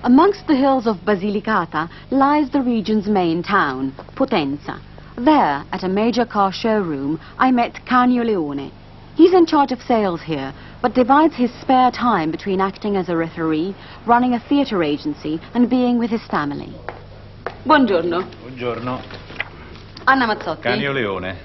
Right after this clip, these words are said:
Speaker 3: sono il responsabile vendite della concessionaria Volkswagen Audi di Potenza.
Speaker 2: E mi dica, in che cosa consiste il suo lavoro?
Speaker 3: Il mio lavoro consiste nell'organizzazione e nella responsabilità delle vendite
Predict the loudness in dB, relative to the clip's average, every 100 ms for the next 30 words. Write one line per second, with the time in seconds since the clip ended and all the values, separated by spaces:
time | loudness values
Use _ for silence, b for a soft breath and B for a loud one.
0 | -18 -20 -12 -8 -6 -6 -6 -4 -4 -2
1 | -2 -2 -6 -8 -8 -8 -6 -8 -8 -12
2 | -12 -10 -8 -8 -8 -10 -6 -4 -4 -6
3 | -6 -6 -8 -8 -8 -10 -10 -10 -12 -12
4 | -14 B B B 0 4 4 4 0 -2
5 | -4 -4 -6 2 2 2 -2 -4 -4 -6
6 | -6 -12 -8 -8 -8 -8 -10 -12 -18 -20
7 | -20 -20 -18 -6 -2 0 0 -2 -4 -4
8 | -6 -6 -6 -4 -4 -2 -4 -4 -8 -4
9 | -2 -2 -4 -4 -4 -4 -6 -6 -6 -6
10 | -6 -6 -4 -4 -2 -4 -6 -8 -8 -10